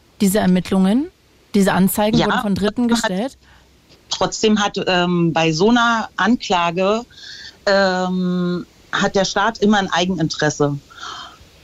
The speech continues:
Speaker 2: Ähm, das ist genauso, wenn jemand umgebracht wird und es keine Zeugen gibt, hat der Staat ein Eigeninteresse.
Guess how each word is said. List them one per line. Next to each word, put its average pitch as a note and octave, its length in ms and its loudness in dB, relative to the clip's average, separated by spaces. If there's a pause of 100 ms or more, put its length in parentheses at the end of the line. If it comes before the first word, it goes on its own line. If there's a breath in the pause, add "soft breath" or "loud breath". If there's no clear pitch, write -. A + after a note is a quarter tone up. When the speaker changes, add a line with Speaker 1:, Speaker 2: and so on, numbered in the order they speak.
Speaker 2:
Ähm, D#3+ 340 4
das D#3+ 100 0
ist - 60 -8
genauso, F3 420 2
wenn F3 140 2
jemand F3 260 2
umgebracht G3 560 2
wird F3+ 160 -2
und E3 160 2
es - 80 -10
keine F3 300 2
Zeugen G3 320 2
gibt, E3+ 260 -4
hat D#3 140 -2
der E3+ 80 2
Staat F3 320 -2
ein E3+ 100 0
Eigeninteresse. D#3 840 0